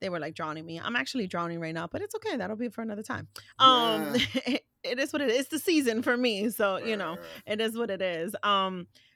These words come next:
Speaker 1: and you did go, um, abroad,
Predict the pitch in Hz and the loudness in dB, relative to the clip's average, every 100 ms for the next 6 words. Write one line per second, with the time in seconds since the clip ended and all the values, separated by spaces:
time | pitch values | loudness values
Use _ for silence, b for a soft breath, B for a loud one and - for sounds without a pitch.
0 | b _ - 247 247 240 220 - - - | b _ 0 6 6 4 0 -10 -16 -8
1 | 208 220 220 254 - 254 247 254 247 - | -4 -4 -4 -6 -2 0 2 2 0 0
2 | - 202 196 190 190 190 202 - - 196 | 0 2 2 0 -4 -8 -12 -8 -4 -2
3 | 185 165 214 | 0 -2 -4